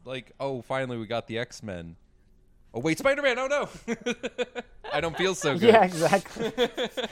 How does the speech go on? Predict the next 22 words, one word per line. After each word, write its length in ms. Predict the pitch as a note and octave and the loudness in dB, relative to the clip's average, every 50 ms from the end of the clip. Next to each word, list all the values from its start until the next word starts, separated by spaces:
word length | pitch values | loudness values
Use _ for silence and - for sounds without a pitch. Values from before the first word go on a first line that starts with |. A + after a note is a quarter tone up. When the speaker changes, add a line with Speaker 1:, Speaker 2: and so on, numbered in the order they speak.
| D#4+ E4 E4+ - - - | -4 -2 -2 -4 -4 -2
Speaker 2:
That 200 | - A3 G3 - | 2 2 2 2
is 180 | G3+ G3 F3+ F3+ | 2 0 -2 0
good. 180 | F3+ F3+ F3 - - - - - - - | 4 4 4 4 2 -10 -20 -6 2 6
And, 160 | - A3 A3 | 8 10 12
like, 160 | A#3+ A3+ G#3 | 12 12 12
that's 220 | A3+ B3 C#4 C#4 | 12 10 10 10
why, 200 | E4 D#4 D4 C#4+ | 10 10 10 10
like, 240 | C4+ C4 B3 A3+ A3+ | 12 10 10 8 8
when 120 | A#3 A3 G3+ | 4 4 8
that, 260 | G3+ F#3+ F3+ F3+ - | 8 8 8 8 4
when 140 | F3+ E3+ F3 | 0 0 4
that 140 | F3 E3 D#3 | 4 4 6
whole 200 | D#3 F3 F3 E3+ | 6 8 8 8
news 540 | E3+ E3 E3 D#3+ D#3+ E3 D#3+ D3+ - - - - | 6 6 4 4 4 4 2 0 -4 -8 -10 -8
was, 240 | - E3+ D3+ C#3+ C3+ | -6 -4 -4 -2 0
like, 160 | D3 C#3 C3+ | 0 0 0
coming 240 | - D#3 C#3+ C#3+ C#3+ | 0 -2 -2 0 2
out, 160 | C#3+ C#3+ C#3 | 2 2 4
like, 140 | C3+ C3+ C#3 | 4 2 0
everyone 200 | C3+ C3 C#3 C#3+ | 0 -2 -4 -4
was 100 | C3+ C3+ | 0 0
like, 120 | C#3+ D3 | 0 0